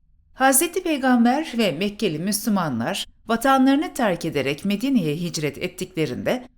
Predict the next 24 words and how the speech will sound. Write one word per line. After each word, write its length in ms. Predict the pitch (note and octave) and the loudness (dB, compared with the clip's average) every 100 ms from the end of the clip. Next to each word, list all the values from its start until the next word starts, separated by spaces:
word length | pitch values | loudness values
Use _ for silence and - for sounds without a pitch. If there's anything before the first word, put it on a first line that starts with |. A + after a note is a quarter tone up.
| _ | _
burada 420 | B3+ D#4 B3 D4+ A3+ | -2 0 0 -2 -4
din 200 | B3 D4+ | -4 -4
kardeşleri 600 | - G#3+ E3+ E3 - D#3+ | -2 -2 -2 -4 -2 -2
olan 400 | - D#3+ E3+ B3+ | -2 0 2 2
Medineliler 760 | A3 G3+ A#3+ A3 D#3 D3+ D3 D3 | 2 4 6 4 2 -2 -2 -2
tarafından 680 | G3+ E3 D3 B2 E3 D4 - _ - | -2 -2 -4 0 2 0 -4 _ -4
çok 260 | D#4+ D#4+ | -4 -4
güzel 380 | A#3 A3 G#3+ G3 | -2 0 0 0
karşılandılar. 1000 | E3 C#3+ C#3+ B2+ C3+ B2+ - F2 - - _ _ _ _ _ _ _ | -2 -4 -4 -6 -6 -6 -6 -8 -8 -10 _ _ _ _ _ _ _
Tarihte 680 | - F#3+ F3 D#3 F3 E3+ - | -2 0 0 -2 0 -2 0
böyle 400 | G#3+ G#3+ D#3+ - | 0 2 0 0
birbirine 500 | F#3 E3+ F3 E3+ A#2+ | -2 -2 -4 -2 -2
candan 680 | D3 F3+ F#3+ D#3+ A3 B3+ F#3 | -2 0 0 0 2 4 2
bağlanmış, 680 | E3+ E3+ E3 D#3+ D#3+ E3 - - _ _ | 2 0 -2 -2 -4 -6 -8 -14 _ _
bu 160 | A3 D#4 | -4 -2
kadar 360 | D4+ A3+ G#3 | 0 2 2
içten 680 | E3+ - G3 - A3+ B3+ A3+ | 0 -4 -6 -4 0 2 2
karşılanmış 720 | - F3+ F3 - E3+ E3 D#3+ | 0 -2 -4 -4 -4 -4 -6
insanları 600 | - F3 - F3+ D#3+ D3 | -6 -4 -2 -2 -2 -2
anlatan 600 | - E3 D#3+ F#3 E3+ D3+ - _ - | -2 -2 -4 -4 -4 -4 -10 _ -4
başka 400 | A3 G#3+ - C4 | -2 -2 -4 -4
bir 80 | F3 | -4
hadise 560 | F#3 F#3+ F3 F3 C#4 | -2 -2 -2 -4 -4
tanımıyoruz. 840 | C#4 G#3 F3+ C3 A2 - B1 - - | 0 0 2 0 -2 -6 -10 -10 -12